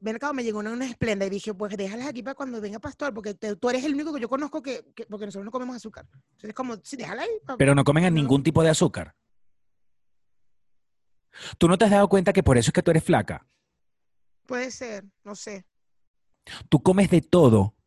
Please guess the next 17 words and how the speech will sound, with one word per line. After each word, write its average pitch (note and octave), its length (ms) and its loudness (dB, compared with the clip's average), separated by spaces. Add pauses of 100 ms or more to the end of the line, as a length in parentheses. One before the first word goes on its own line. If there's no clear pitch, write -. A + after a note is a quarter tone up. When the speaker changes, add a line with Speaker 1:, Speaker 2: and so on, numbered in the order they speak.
Speaker 2:
pero B2 160 4
tú F3 140 2
no E3 100 4
te C#3+ 80 0
metes D3 260 2
azúcar. F3 520 0 (260)
Speaker 1:
No. A3+ 400 -8 (520)
Yo G#3 120 0
no A3+ 80 -6
soy A3+ 120 -6
dulcera B3+ 480 -6
nada, A#3+ 440 -12
güey. D3 280 -16 (380)
Nada A#3+ 140 0
más B3+ 100 -2
la C#4+ 80 0
Nutella. F3 400 -4